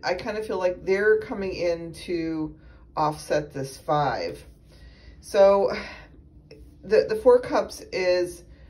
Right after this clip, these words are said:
about the gift, the hand of God, offering a different perspective, offering a different, uh, feeling or emotion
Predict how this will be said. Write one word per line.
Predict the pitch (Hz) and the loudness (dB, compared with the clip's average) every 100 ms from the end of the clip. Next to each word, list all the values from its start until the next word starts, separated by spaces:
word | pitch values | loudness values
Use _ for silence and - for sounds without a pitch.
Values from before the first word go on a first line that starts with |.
| - - - - - - | -20 -20 -20 -20 -20 -4
about | - - 175 170 247 - - - - - - | -4 0 2 2 0 -4 -20 -20 -20 -20 -10
the | 190 | -6
gift, | 190 196 190 - - - - - - | -4 0 -2 -2 -18 -20 -20 -20 -20
the | - 185 | -6 -4
hand | 202 190 185 175 | -2 -2 -2 -2
of | 151 | -2
God, | 170 165 160 147 147 - - - - - - - - | 2 2 2 0 -2 -8 -20 -20 -20 -20 -20 -20 -2
offering | 170 180 180 185 175 165 160 151 - - - - - - - - | 0 0 0 -2 0 0 -4 -12 -16 -20 -20 -20 -20 -20 -20 -4
a | 170 | -4
different | 160 180 - 175 156 - - | -2 -6 -4 -4 -6 -12 -16
perspective, | - 175 - 160 160 - 147 143 | -6 -6 -4 -4 -2 -2 -4 -4
offering | - 156 151 175 165 160 156 | -4 -4 -6 -6 -6 -6 -8
a | 147 | -8
different, | 147 160 156 165 151 151 - - - - - - | -6 -8 -4 -4 -4 -8 -14 -20 -20 -20 -20 -10
uh, | - 143 | -4 -4
feeling | 139 208 190 175 165 | -4 -4 0 0 0
or | - 156 | -2 -2
emotion | 156 151 151 156 - 143 131 127 147 | 0 0 0 -2 -6 -4 -4 -6 -12